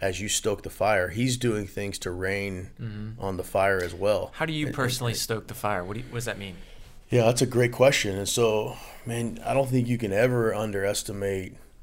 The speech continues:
Speaker 1: uh, just the daily habit of bringing your heart before the Lord, of being silent before the Lord, of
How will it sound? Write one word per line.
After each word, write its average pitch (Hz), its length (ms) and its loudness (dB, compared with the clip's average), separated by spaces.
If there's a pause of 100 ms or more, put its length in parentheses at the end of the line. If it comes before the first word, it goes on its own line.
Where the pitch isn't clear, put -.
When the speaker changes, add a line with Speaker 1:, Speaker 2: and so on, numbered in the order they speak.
(200)
Speaker 1:
uh, 95 240 -8
just 101 260 -6
the 101 80 -4
daily 110 760 0
habit 101 640 0 (280)
of 95 160 -6
bringing 113 380 -2
your 98 160 -4
heart 101 300 0
before - 260 -10
the 90 80 -4
Lord, 95 380 -2
of 92 80 -10
being 92 160 -8
silent 104 560 2
before - 240 -10
the 95 80 -2
Lord, 92 320 -2
of 87 180 -10